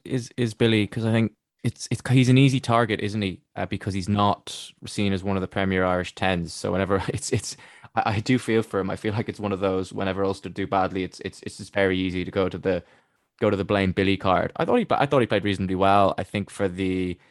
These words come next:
Bob Balogun try in the first half, you know, he could see that his, his, his team's maul was going nowhere. And again, I don't know who caused this, whether it's himself or Cooney, but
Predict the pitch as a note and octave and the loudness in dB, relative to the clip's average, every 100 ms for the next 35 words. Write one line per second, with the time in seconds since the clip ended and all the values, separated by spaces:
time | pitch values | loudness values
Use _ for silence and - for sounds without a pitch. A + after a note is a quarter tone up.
0 | _ _ G#2+ G2+ G#2 G#2 G2+ G2+ F#2+ G2+ | _ _ 0 2 4 4 4 0 2 4
1 | F#2+ F#2+ F#2 F2+ G#2+ G2+ F#2+ G2+ F#2+ F#2+ | 4 4 0 -2 -2 -2 -2 0 2 2
2 | F#2 - - F#2+ E2+ F2+ F#2+ - G#2 F#2 | 2 -4 -10 -8 -8 -6 -6 -4 0 0
3 | F2+ - G2 F2 - F#2+ - G2 - F#2 | 0 -2 -6 -6 -6 -8 -6 -6 -2 0
4 | F2+ F#2 F2+ F2+ F#2 F2+ F#2 F#2+ F2+ F2+ | 2 2 0 0 0 2 2 4 2 0
5 | F2 F2+ F#2 F2+ F2 F#2 F2+ F#2 - F#2+ | -2 -2 -2 -2 -4 -6 -6 -6 -2 -2
6 | - F#2 F2+ F2 G2 G2 F#2 F#2 - F#2+ | -2 -8 -8 -8 -6 -2 -2 -2 -4 -2
7 | F2+ - | -2 -6